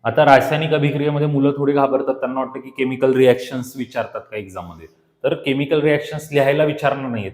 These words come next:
कारण आपण टेन्थमध्ये असताना आपल्याला, अ, बॅलन्स करायला विचारलं जातं केमिकल रिॲक्शन. आता कसं आहे की तुम्हाला रासायनिक अभिक्रिया म्हणजे आता परीक्षेमध्ये आलेले पीवायक्यू जे आहेत की खालीलपैकी कोणत्या अभिक्रियेमुळे, अ, अमोनिया वायू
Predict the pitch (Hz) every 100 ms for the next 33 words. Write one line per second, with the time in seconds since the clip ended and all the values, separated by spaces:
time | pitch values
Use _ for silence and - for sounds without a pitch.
0 | - 113 127 120 147 147 143 139 - 143
1 | 143 - 139 135 135 139 143 - - _
2 | - 113 123 127 135 - 131 127 127 123
3 | 123 120 110 117 107 110 104 104 104 95
4 | 113 104 120 147 151 156 151 123 151 -
5 | _ _ 139 139 135 147 156 127 - 147
6 | 147 143 143 139 143 143 139 127 131 135
7 | 131 131 127 123 143 135 135 131 135 135
8 | 135 127 131 127 131 127 107 87 - _
9 | _ _ - 131 127 135 135 143 139 139
10 | 127 135 127 127 131 131 131 127 139 143
11 | 135 113 107 98 95 - - 131 135 135
12 | 131 127